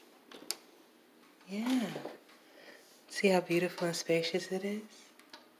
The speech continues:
Oh, yeah. Plenty of room for you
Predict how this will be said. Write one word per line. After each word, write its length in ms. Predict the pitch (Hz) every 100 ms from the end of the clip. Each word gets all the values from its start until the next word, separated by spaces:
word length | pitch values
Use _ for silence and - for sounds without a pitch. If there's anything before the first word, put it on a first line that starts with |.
| - - - - - - - - - - - - - - - - -
Oh, 160 | 170 165
yeah. 380 | 147 127 127 131 - - - - - - - - - - - - - - - - -
Plenty 360 | - - 247 233
of 100 | 202
room 460 | 196 190 190 185 190
for 240 | - -
you 480 | 160 160 165 170 175